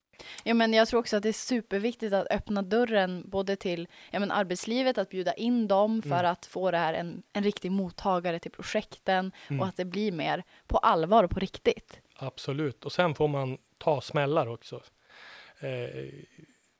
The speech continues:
Speaker 2: första gången vi gjorde det projektet
Speaker 1: Mm.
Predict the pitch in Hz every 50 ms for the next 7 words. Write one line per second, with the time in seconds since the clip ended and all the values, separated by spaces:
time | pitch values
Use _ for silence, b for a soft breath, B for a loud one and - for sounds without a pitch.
0 | _ _ _ _ _ _ _ _ _ - - 156 - - - - - 185 160 147
1 | 139 131 127 127 127 123 123 120 127 135 131 165 175 151 - - 120 - - 127
2 | 120 - _ - - - _ _ _ - - 214 208 196